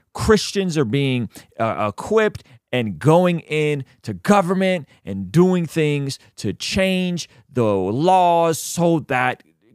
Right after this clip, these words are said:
Christian nationalism can reign supreme. And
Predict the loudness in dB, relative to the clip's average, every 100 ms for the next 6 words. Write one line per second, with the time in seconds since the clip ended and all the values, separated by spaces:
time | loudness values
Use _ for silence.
0 | -10 -4 -2 -2 -2 -2 -2 -4 -4 -2
1 | -4 -4 -4 -6 -4 -6 -8 -10 -12 -8
2 | -6 -6 -8 -18 _ _ -6 -2 -2 -4
3 | -6